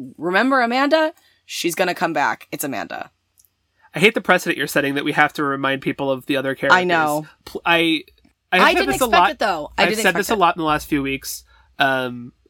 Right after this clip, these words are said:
Speaker 2: I am not gonna let you do that
Speaker 1: I'm
Speaker 2: for every
Speaker 1: sorry.
Speaker 2: Saw movie.
Speaker 1: <laughs> I know, I know, I know.
Speaker 2: We can't talk about every character that comes back because all of them
Speaker 1: Okay,
Speaker 2: do.
Speaker 1: she matters more than other people, though. Let's just start.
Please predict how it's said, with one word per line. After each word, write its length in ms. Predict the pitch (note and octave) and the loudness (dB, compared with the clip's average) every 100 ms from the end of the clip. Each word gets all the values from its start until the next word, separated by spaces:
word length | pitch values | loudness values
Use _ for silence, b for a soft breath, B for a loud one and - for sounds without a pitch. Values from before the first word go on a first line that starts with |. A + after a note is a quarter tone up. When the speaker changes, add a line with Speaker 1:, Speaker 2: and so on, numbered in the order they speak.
| - | 2
Speaker 2:
I 80 | G3+ | 2
am 180 | A3+ | 4
not 260 | A3+ A3+ G3+ | 2 2 4
gonna 160 | G3+ G#3 | 2 2
let 180 | G3 G3 | 2 0
you 100 | G#3+ | -2
do 220 | A3+ B3+ | -2 4
that 140 | G3+ | 4
Speaker 1:
I'm 40 | F#3+ | 4
Speaker 2:
for 100 | B3 | 0
every 220 | G#3+ A#3+ | 0 2
Speaker 1:
sorry. 100 | C#4 | 2
Speaker 2:
Saw 240 | C4 C#4+ A#3 | 4 4 2
movie. 460 | F3+ D#4 C#4+ C#4 - | 2 2 2 -2 -2
Speaker 1:
<laughs> 60 | B3+ | 0
I 140 | D4+ - | 0 2
know, 140 | A#3 - | -2 0
I 100 | G3+ - | -4 -2
know, 180 | E3 - | -6 -4
I 80 | D#3+ | -4
know. 220 | D#3 D3 | 0 0
Speaker 2:
We 40 | - | 2
can't 300 | C#4+ D#4 - | 0 0 2
talk 260 | - - | 2 2
about 300 | C#4 G3 G#3 | 2 2 2
every 240 | G#3 G#3+ B3 | 0 -2 -4
character 400 | - E4 E4+ G#3 | 0 0 0 -2
that 140 | D#3 | -2
comes 240 | E3 C#3 - | -4 -6 -2
back 280 | C#3+ C3 | -2 0
because 340 | F#3+ A#3+ A3+ - - | -2 0 -2 -4 0
all 180 | A3 F#4+ | 4 4
of 120 | F#4 | 2
them 100 | - | 2
Speaker 1:
Okay, 140 | C#4+ A3 | 2 2
Speaker 2:
do. 160 | C3+ C3 | -2 -4
Speaker 1:
she 380 | - - D#4 D4 | -2 2 2 4
matters 400 | A#3+ G#3+ G#3 F3 | 4 2 0 0
more 240 | F#3 F3+ | 0 2
than 180 | E3+ D#3+ | -2 -2
other 220 | D3 C3+ | -2 -4
people, 260 | - - - | -10 -14 -12
though. 160 | - - _ _ _ _ | -12 -14 _ _ _ _
Let's 200 | F#3 - | -4 -4
just 120 | G#3+ | -4
start. 300 | - F#3 - | 0 0 0